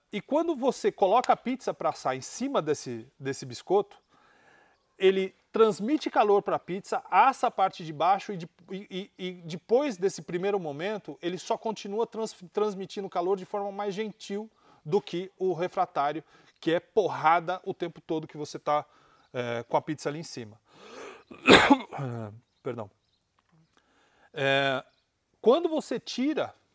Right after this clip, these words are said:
a pizza dali de cima, e essa é, é, é, é, é uma, uma das grandes vantagens, é por isso que o, o, o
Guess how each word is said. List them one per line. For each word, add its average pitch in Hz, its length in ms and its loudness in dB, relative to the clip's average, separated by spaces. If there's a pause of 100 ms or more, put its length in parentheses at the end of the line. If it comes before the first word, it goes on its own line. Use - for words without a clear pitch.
(160)
a 127 100 -4
pizza 147 340 -8
dali 123 240 -4
de 117 100 -18
cima, 170 380 -8 (380)
e 131 160 -2
essa 170 220 0
é, 117 200 -2 (400)
é, 117 440 -6
é, 131 60 -6
é, 135 360 -8
é 139 80 -2
uma, 135 420 -2
uma 135 440 -10
das 143 220 -6
grandes 170 480 -2
vantagens, 151 400 -4
é 147 60 -2
por 151 240 -4
isso 196 240 -8
que 165 100 -10
o, 139 200 -8
o, 120 320 -10
o 120 300 -8